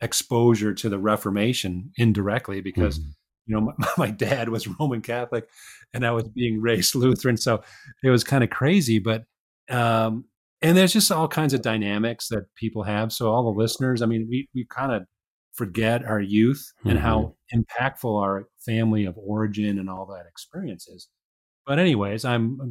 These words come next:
Speaker 1: living my life. I, I was confirmed in the Lutheran Church. Um, I didn't like it at all. I mean, I was just kinda forced to go. It was just the family thing.
Speaker 2: Yeah.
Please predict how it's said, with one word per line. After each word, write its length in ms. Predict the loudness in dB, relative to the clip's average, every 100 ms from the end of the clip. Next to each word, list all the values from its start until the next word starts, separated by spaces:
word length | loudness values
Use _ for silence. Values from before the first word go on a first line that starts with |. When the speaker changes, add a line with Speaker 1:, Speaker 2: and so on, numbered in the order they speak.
| 0
Speaker 1:
living 300 | 2 4 2
my 120 | 0
life. 380 | -2 -4 -4 -8 _ -10
I, 320 | -6 -6 -6 -8 _ _ _ -18 -6
I 60 | -2
was 180 | -2
confirmed 540 | -4 -8 -4 2 4 4
in 40 | 2
the 40 |
Lutheran 380 | 2 0 -2 -8
Church. 440 | -6 -6 -6 -10 _ _ _ _ _
Um, 580 | -4 2 2 2 0 -4 -12 _ _ -14 -14 -14 -8
I 100 | 0
didn't 240 | 4 4 4
like 280 | 0 0
it 80 | 0
at 80 | 0
all. 260 | 0 0 -2
I 60 |
mean, 120 | -4
I 60 | -4
was 100 | -4
just 140 | -6 -6
kinda 160 | -6
forced 440 | -8 -4 -4 -4 -8
to 40 |
go. 120 | -18
It 640 | -20 _ _ _ _ _ -16
was 120 | -14
just 280 | -8 -8 -10 _ _ _ _
the 60 | -12
family 420 | -4 0 0 -2
thing. 340 | -2 0 2
Speaker 2:
Yeah. 120 | 2